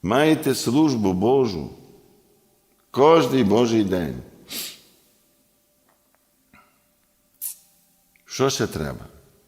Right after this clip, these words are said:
Кожний Божий день маєте службу Божу.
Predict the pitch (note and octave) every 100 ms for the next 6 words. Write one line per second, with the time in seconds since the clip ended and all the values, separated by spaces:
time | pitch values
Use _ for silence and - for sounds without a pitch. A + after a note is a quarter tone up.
0 | _ _ _ _ _ _ _ _ A2 C3
1 | C#3+ C3+ G2+ A#2 A#2 G#2+ A#2 G#2 G2+ G2+
2 | G2 - F#2+ E2 D#2+ D2+ D2 C#2